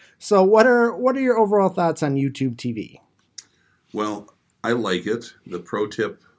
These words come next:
Speaker 2: um, that I have is I signed up with my code elation dot com email address, which is a business, uh, Google account. I couldn't add any extra accounts, um, you know, like family accounts to it.
Speaker 1: Mm-hmm.
Speaker 2: So what happened was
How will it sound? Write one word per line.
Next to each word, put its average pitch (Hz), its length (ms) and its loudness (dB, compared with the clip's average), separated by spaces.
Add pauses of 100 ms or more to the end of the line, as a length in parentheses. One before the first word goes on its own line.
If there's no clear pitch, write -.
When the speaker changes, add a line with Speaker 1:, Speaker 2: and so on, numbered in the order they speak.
Speaker 2:
um, 80 400 -12
that 90 120 -4
I 123 200 -4
have 85 300 -10
is 90 120 -6
I 85 120 -10
signed 92 300 -6
up 87 140 -8
with 87 80 -10
my 85 120 -10
code 85 220 -10
elation 82 300 -10
dot 80 160 -12
com 85 260 -10
email 80 280 -10
address, 80 420 -16 (380)
which 87 200 -8
is 87 160 -6
a 80 200 -8
business, 90 680 -8
uh, 76 160 -12
Google 80 380 -10
account. 73 400 -16 (580)
I 90 80 -6
couldn't 123 500 0
add 110 520 -4
any 90 260 -4
extra 85 320 -8
accounts, 76 760 -12 (100)
um, 76 560 -14
you 82 100 -12
know, 76 80 -12
like 76 120 -16
family 90 340 -4
accounts 87 460 -8
to 98 160 -6
it. 135 80 -2
Speaker 1:
Mm-hmm. 117 180 -4
Speaker 2:
So 87 320 -8 (540)
what 98 180 -6
happened 120 640 -4
was 80 640 -8